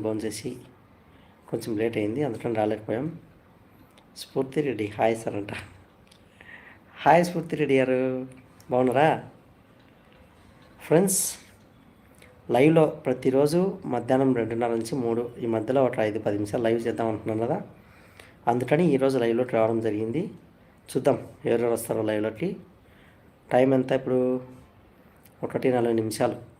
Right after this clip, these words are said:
ఓకే, ఇంకా ఎంతమంది వస్తారు, ఎవరెవరు వస్తారో చూద్దాం. మొన్నైతే తొమ్మిది మంది వచ్చారు, ఈరోజు ఎంతమంది వస్తారో చూడాలి. తర్వాత మధ్యాహ్నం ఏ టైంలో లైవ్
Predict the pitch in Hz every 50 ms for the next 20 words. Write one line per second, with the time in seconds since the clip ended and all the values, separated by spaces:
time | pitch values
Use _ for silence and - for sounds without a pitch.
0 | - - - - - - 113 104 98 - - - - - - - - - - -
1 | - - - - - - - - - - - _ _ _ _ _ _ _ - _
2 | _ - - _ _ _ _ _ _ _ _ - - _ - _ _ - - -
3 | 135 127 - 147 139 143 - - - 131 123 120 123 131 135 135 131 123 131 -
4 | 120 117 123 123 117 113 117 120 127 120 117 117 - - 127 - - - 110 131
5 | 139 180 - - - - _ _ _ _ _ - _ - - _ _ _ _ _
6 | _ _ - - - - - - 127 131 131 127 127 127 127 - 156 147 - -
7 | - - - 131 127 127 120 120 117 120 127 131 127 - - 120 117 135 180 214
8 | 170 131 131 135 139 127 131 120 117 120 120 123 120 117 113 - 123 117 113 113
9 | - 113 110 110 110 123 - - - - - - - - _ _ - - - -
10 | - - - - - - - _ - - - - - 135 127 139 156 156 156 175
11 | 175 170 - - - - - - - - _ - - - 127 131 135 131 165 175
12 | 175 196 190 160 131 131 139 151 160 175 170 170 175 170 170 170 160 151 147 143
13 | 143